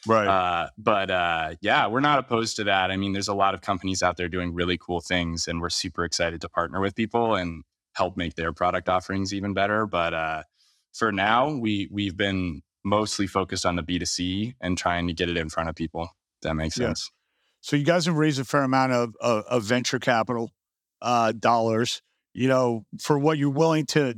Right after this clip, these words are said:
Speaker 1: to expose or, or talk about,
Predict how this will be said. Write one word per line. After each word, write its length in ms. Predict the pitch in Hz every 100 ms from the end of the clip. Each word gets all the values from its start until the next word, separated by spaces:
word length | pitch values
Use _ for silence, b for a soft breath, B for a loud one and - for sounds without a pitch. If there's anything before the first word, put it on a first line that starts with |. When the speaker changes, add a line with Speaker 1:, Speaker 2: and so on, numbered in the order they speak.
| 104
Speaker 1:
to 320 | 147 127 120
expose 640 | 123 - - 135 120 120 120
or, 180 | 117
or 220 | 87 113 107
talk 340 | - 127 -
about, 360 | 117 113 110